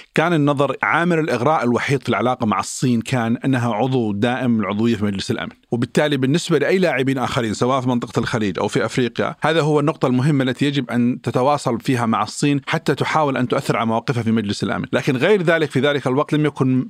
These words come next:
شيئًا معروفًا بالشكل الكبير كما نراه الآن، خاصة ما يسمى بالإمبراطورية الاقتصادية للصين وقدرتها على التأثير في الاقتصاد العالمي. الآن الذي جرى بأن الصين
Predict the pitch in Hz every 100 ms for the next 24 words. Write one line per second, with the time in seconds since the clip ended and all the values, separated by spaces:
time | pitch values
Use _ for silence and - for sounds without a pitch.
0 | - - 139 123 117 117 135 113 104 120
1 | - 110 117 127 127 127 127 120 123 117
2 | 110 123 131 131 123 110 110 117 104 123
3 | 117 104 110 110 - - - 113 123 120
4 | 139 139 117 - - 110 123 113 104 -
5 | 143 127 120 113 147 - 104 107 110 113
6 | 131 117 - - - 98 92 98 90 -
7 | - 165 170 165 160 139 143 143 139 220
8 | 165 180 - 107 131 135 - - - 208
9 | 190